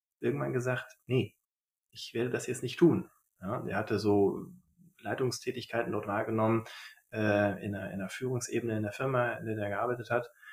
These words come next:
äh, später dann, ähm,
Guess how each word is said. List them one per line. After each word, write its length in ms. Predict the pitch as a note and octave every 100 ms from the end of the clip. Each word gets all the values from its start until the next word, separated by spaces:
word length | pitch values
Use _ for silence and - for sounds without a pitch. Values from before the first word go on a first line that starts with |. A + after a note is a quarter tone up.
| - - _ _
äh, 40 | - G#1 G1+ - _ _
später 400 | - - - A#2+
dann, 300 | A2 G#2+ A2+ _ _ A2+
ähm, 640 | G#2+ G#2+ G#2 G#2 G#2